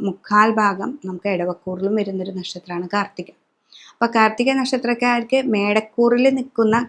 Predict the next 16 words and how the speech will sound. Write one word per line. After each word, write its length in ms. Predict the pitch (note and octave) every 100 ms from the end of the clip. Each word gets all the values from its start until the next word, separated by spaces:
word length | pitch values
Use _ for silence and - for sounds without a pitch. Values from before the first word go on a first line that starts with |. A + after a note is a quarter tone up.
| A3
കാൽഭാഗമുണ്ട്. 760 | G#3+ G#3+ G#3+ G#3+ E3+ E3+ - - _ G3
മേടക്കൂറിലുള്ള 680 | F#3 F#3+ G3 G3 G3+ A3+
കാൽഭാഗക്കാർക്ക് 1040 | A3+ A3+ G3+ G3 G#3+ G3 F#3+ - G3 G3 C#4 - _ - - B3
ഏഴര 300 | A#3 A3+ A3
ശനിയുടെ 600 | A3 G#3+ G#3+ G#3 A3 A3+ -
ആദ്യത്തെ 560 | F#3+ F#3+ F#3+ - A3 A#3 - _ - F#3
ഘട്ടമാണ്, 520 | F#3+ - E3 D#3+ - -
പന്ത്രണ്ടില് 600 | F3 E3+ F3 F3 F3+ F#3+ - _ _ F#3
നിൽക്കുന്നു. 340 | - - _ _ _ _ - -
ആ 60 |
പന്ത്രണ്ടാം 680 | A3+ A#3 G#3 G#3 G#3+ A3+ A3+
ഭാവത്തിലാണ് 880 | A3 A3 G#3+ A3 A#3 A3+ G#3+ A3 A3
ശനീശ്വരൻ 580 | - G3+ G3+ G3+ G#3 G#3
നിൽക്കുന്നത്. 560 | G3 F#3+ F#3 F3+ G3+ - _ _ _ _ _ -
അവർക്ക് 340 | A#3 A#3+ A#3+ D4+ - G3+
മൂന്നിലേക്ക് 840 | G3+ G#3 A3+ C4 A#3+ G3 -